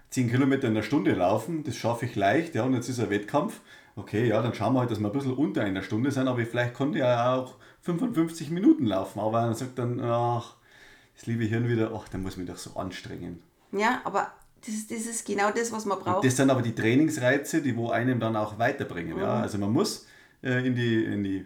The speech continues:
Speaker 1: Überbelastung halt einmal mit reinkommen, ja, äh, und sich halt mal auspusten, auf Deutsch gesagt, weil sonst sagt der Körper, „Hey, äh, ja, ich muss ja nicht mehr“, ja, und, und darum kommt man nicht vorwärts.
Speaker 2: Mhm. Machst du
Speaker 1: Und
Speaker 2: weiter?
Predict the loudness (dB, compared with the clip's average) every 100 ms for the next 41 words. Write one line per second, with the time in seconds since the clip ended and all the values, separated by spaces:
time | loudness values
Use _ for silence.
0 | -4 -2 2 2 2 2 -2 -2 -2 0
1 | 0 -2 -2 -2 -2 -2 -2 0 0 -2
2 | -8 -20 _ -2 -2 -2 -4 -2 0 2
3 | 4 2 2 2 2 0 -4 -2 -2 -2
4 | -2 -4 -2 -2 0 0 -2 -2 -2 -2
5 | -2 -2 0 0 -2 -4 -4 -4 -4 -4
6 | -2 -2 -2 -10 -20 -20 _ -4 -4 -6
7 | -10 -8 -2 -2 -2 -6 -2 0 2 2
8 | 2 0 -2 -4 -4 0 0 0 -2 -2
9 | -4 -4 -4 0 0 0 -2 -2 -2 -2
10 | -4 -8 -8 -10 -16 -20 _ _ _ -10
11 | -8 -8 -12 _ _ _ _ -14 -14 -20
12 | _ _ _ _ _ _ _ -20 2 6
13 | 8 6 0